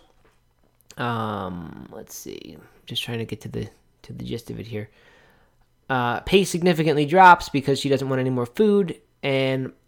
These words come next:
this last run, my fuel approach was the Boom Gel every half an hour. I could only take five total. It was fine."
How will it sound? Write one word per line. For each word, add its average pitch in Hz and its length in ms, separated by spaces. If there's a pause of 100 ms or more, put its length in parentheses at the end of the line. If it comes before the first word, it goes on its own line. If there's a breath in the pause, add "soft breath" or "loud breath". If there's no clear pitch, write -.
this 127 200
last 147 280
run, 139 120
my 135 80
fuel 139 200
approach 131 360
was 120 180
the 117 80
Boom 139 420
Gel 139 380
every 120 360
half 110 380
an 127 80
hour. 202 280
I 135 80
could 120 100
only 127 140
take 120 180
five 117 460
total. 160 420 (640 loud breath)
It 226 100
was 220 160
fine." 170 520